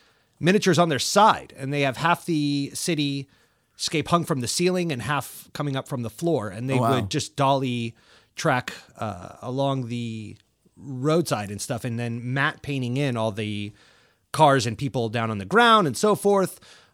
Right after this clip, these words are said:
Speaker 1: Um, of course, Charles Durning's fall that we're discussing, uh, was all done against blue screen,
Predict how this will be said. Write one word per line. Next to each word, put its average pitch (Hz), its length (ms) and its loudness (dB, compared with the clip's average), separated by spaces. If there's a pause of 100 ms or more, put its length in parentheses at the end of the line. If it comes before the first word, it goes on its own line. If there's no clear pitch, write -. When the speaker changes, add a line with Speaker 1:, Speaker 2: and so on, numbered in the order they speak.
Speaker 1:
Um, 127 400 -2
of 127 100 -6
course, - 180 2
Charles 170 280 4
Durning's 170 380 2
fall 147 400 4
that 131 100 0
we're 143 140 -2
discussing, 131 600 -2
uh, 104 260 -10
was 120 160 -4
all 143 100 4
done 135 160 2
against 113 280 -4
blue 151 200 4
screen, 170 480 -2